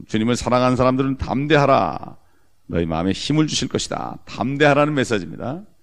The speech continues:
담대하라. 담대하라의 명령입니다. 내가 담대하려고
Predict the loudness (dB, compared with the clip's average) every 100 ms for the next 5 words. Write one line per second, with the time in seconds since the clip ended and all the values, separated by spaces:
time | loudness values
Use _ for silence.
0 | _ _ _ _ -12 -4 0 4 6 6
1 | 4 0 -10 -16 -20 -8 -4 2 4 4
2 | 4 2 4 4 2 -2 -4 -6 -6 -12
3 | _ _ _ -2 2 2 0 -2 0 4
4 | 4 4 2 0 -4